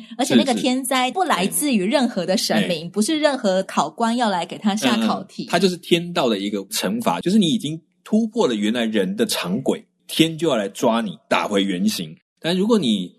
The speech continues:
Speaker 2: 的修为超过那个，你就可以顺利的到下一个阶段。每到下一阵又要突破天道轮回的问题，他就要再做一次天劫，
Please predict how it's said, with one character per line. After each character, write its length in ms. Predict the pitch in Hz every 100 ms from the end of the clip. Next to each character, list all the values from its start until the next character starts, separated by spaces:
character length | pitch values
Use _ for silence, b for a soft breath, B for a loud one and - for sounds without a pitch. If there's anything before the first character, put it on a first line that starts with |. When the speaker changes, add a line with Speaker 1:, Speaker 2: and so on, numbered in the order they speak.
| -
Speaker 2:
的 100 | 123
修 240 | - 208
为 160 | 190 120
超 300 | 113 - 170
过 180 | 170 170
那 100 | 147
个， 120 | 131
你 80 | 92
就 120 | 127
可 40 | 113
以 60 |
顺 260 | - 185 139
利 80 | 117
的 120 | 101
到 140 | 120
下 300 | 107 - 139
一 60 | 98
个 80 | 92
阶 160 | 92
段。 220 | 87 85 - _ -
每 160 | 185 117
到 160 | 180
下 280 | 170 196 147
一 20 |
阵 220 | 135 120
又 100 | 156
要 80 | 165
突 240 | - 143 147
破 320 | 160 127 107 B
天 180 | - 143
道 140 | 151 131
轮 240 | 98 101
回 100 | 101
的 120 | 98
问 160 | 113 104
题， 120 | 90 -
他 140 | -
就 140 | 123 147
要 60 | -
再 240 | - 165
做 200 | 143 143
一 80 | 113
次 160 | 107 120
天 280 | 143 135
劫， 140 | 127